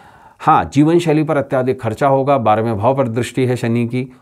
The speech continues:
और दाम्पत्य में मनमुटाव के भी योग हैं, क्योंकि शनि की दसवीं दृष्टि सीधी आपके सातवें भाव पे पड़ेगी।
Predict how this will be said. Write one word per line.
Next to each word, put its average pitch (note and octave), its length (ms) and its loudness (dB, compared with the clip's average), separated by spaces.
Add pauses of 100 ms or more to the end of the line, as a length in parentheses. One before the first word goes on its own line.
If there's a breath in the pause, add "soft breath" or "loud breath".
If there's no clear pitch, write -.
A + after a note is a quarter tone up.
और C3 220 0
दाम्पत्य G#2+ 500 -2
में B2+ 140 0
मनमुटाव G#2+ 600 0
के A2+ 120 -2
भी A2+ 140 -4
योग G#2+ 220 -4
हैं, G#2+ 140 -4
क्योंकि G#2+ 220 -6
शनि G#2+ 260 -6
की G#2+ 80 -6
दसवीं G2+ 360 -4
दृष्टि G2+ 320 -4
सीधी G2+ 280 -4
आपके G#2 260 -4
सातवें F#2 380 -8
भाव F2 140 -6
पे F2 120 -8
पड़ेगी। D#2+ 400 -16